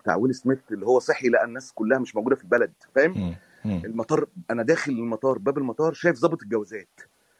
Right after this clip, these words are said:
Speaker 1: يخرب بيت كده، هو الناس راحت فين؟
Speaker 2: <laughs> مفيش بني آدمين.
Speaker 1: فالمهم كنت واخد، ورغم من إنه نصحت إن أنا ما أخدش كل الهدوم عشان ما الفتش النظر وكده وبتاع، فخدت شنطة تلاتين كيلو. ف-، ف-، فلما جيت أوزن فقالت لي: "لا، ما ينفعش."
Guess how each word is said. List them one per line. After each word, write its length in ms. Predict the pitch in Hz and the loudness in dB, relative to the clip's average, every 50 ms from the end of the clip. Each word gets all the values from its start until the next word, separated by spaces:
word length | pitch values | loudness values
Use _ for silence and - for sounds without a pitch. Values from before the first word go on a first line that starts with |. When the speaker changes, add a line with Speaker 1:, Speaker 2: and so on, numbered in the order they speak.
| _ _ - | _ _ -14
Speaker 1:
يخرب 300 | 107 107 - - 117 101 | -12 -10 -8 -8 -8 -6
بيت 120 | 104 156 - | -8 -6 -4
كده، 220 | - 135 117 98 | -4 -4 -4 -2
هو 140 | 92 113 117 | 0 0 0
الناس 200 | 127 160 - - | 0 -2 -6 -10
راحت 160 | - - - | -12 -12 -10
فين؟ 200 | - 120 - - _ _ - - | -10 -10 -10 -10 _ _ -20 -20
Speaker 2:
<laughs> 200 | - - - - | -20 -12 -8 -4
مفيش 180 | 85 208 180 | -2 -2 0
بني 200 | 117 110 104 104 | 2 2 4 4
آدمين. 240 | 98 87 92 98 92 | 2 2 2 0 0
Speaker 1:
فالمهم 320 | - 123 135 180 185 156 - _ _ _ - | 0 0 0 0 -2 -4 -8 _ _ _ -6
كنت 200 | 147 - - 143 | -6 -4 0 2
واخد، 480 | 135 156 185 180 - 165 147 117 104 - - | 2 4 2 2 -2 -6 -8 -8 -8 -6 -2
ورغم 240 | 120 123 131 123 - | 0 0 0 0 -2
من 100 | 131 135 | -2 -2
إنه 180 | 135 139 135 | -2 -2 -2
نصحت 380 | 135 - - 175 - - - - | -2 -2 -4 -4 -4 -6 -8 -8
إن 100 | 156 123 | -6 -4
أنا 100 | 131 139 | -4 -4
ما 60 | 160 | -6
أخدش 260 | - - 151 - - | -6 -8 -10 -10 -10
كل 160 | - 151 147 139 | -10 -8 -8 -8
الهدوم 300 | 117 110 131 156 156 135 | -8 -6 -6 -6 -4 -6
عشان 200 | - - 120 110 | -6 -8 -10 -12
ما 80 | 110 | -12
الفتش 280 | 104 - 151 139 - 117 | -6 -4 -4 -4 -4 -6
النظر 320 | 117 131 143 - - 113 | -10 -8 -4 -2 -2 -2
وكده 220 | 117 - 131 123 117 | 0 0 0 0 0
وبتاع، 220 | - _ - 87 | -2 _ -6 -8
فخدت 300 | - - - 151 - 131 | -8 -8 -10 -10 -10 -8
شنطة 300 | 123 - 156 151 - 131 - | -6 -6 -6 -6 -8 -8 -4
تلاتين 340 | 113 104 104 - 147 143 123 | -4 -4 -2 -2 -4 -4 -4
كيلو. 260 | - 98 95 73 - _ _ _ _ _ _ _ _ _ _ _ _ _ _ _ _ | -4 -6 -8 -8 -8 _ _ _ _ _ _ _ _ _ _ _ _ _ _ _ _
ف-، 100 | - 104 95 90 - - _ | 0 2 2 2 0 -2 _
ف-، 180 | - 101 90 - - | -2 -2 -2 -2 -2
فلما 280 | - 95 95 101 110 104 | -2 -2 0 0 0 0
جيت 160 | 120 156 - | 0 2 2
أوزن 320 | 170 160 156 156 165 156 | 2 2 2 0 -2 -4
فقالت 440 | 131 - 117 107 101 117 117 - - | -4 0 2 2 2 2 0 -2 -2
لي: 100 | 107 107 | -2 0
"لا، 120 | 98 110 104 | 0 0 0
ما 120 | 98 92 | 0 -2
ينفعش." 420 | 87 82 - - - - - - | -6 -8 -12 -16 -20 -18 -20 -20